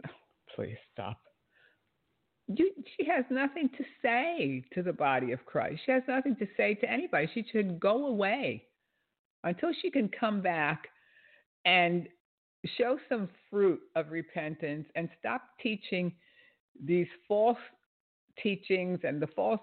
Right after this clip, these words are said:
gospel. Then we don't want to hear anything she has to say. I don't care who she's advising. Jeane Dixon, the famous psychic, was an advisor to presidents. So being an advi-, a spiritual advisor to a president –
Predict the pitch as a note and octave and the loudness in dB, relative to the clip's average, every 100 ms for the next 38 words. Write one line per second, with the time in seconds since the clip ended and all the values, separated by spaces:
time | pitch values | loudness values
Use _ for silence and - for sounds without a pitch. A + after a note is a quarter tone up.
0 | - G#2+ C#3+ C#3+ - D#3 E3 E3 E3+ C4+ | 0 2 2 0 -2 0 2 0 0 0
1 | D#4+ G#3+ G3 F#3 - - E3+ F3+ F3 D#3+ | 0 0 2 0 -2 -8 -2 2 4 4
2 | D3+ - C3 - C#3+ C3 A#2 _ _ C3+ | 4 2 0 0 0 0 -2 _ _ 2
3 | G#2 - A#3+ F4+ B3 - G3+ E3+ - A#3 | 2 2 0 2 0 2 2 2 2 0
4 | - D#3 C#3 B2 A#2 A#2+ G#2 B2+ A2+ - | 0 -2 -2 -4 0 0 0 -2 -8 -10
5 | - - - D#3+ C#4 D#4+ E3+ A#3 A#3 - | -16 -12 -2 2 4 4 4 2 0 -6
6 | C#3+ C#3+ D3 - G3 G3 E3+ - D#3+ D#3+ | -6 -4 -4 -4 -6 -4 -8 -4 -2 -2
7 | - B2 - C3+ C3+ C#3+ C3+ C3 C#3 C#3 | -4 -8 -4 -4 -2 -2 -2 -2 0 2
8 | D3+ C#3+ B2 C3+ C#3 - D3 C3 C3+ D#2+ | 0 -2 -8 -10 -16 -2 0 0 -2 -6
9 | D3+ - G#3+ A3+ C4+ F#4 E4+ A#3 F3 F#3+ | -6 -2 -2 -2 -6 -2 2 4 4 2
10 | F#3 E3 E3 _ G3 G3 - D3+ D3 D3+ | 2 0 -4 _ 0 0 2 0 2 2
11 | D3+ C3+ C3 C#3+ - D#3 D3 C3 A2+ | 2 0 -6 -8 -2 0 2 0 -8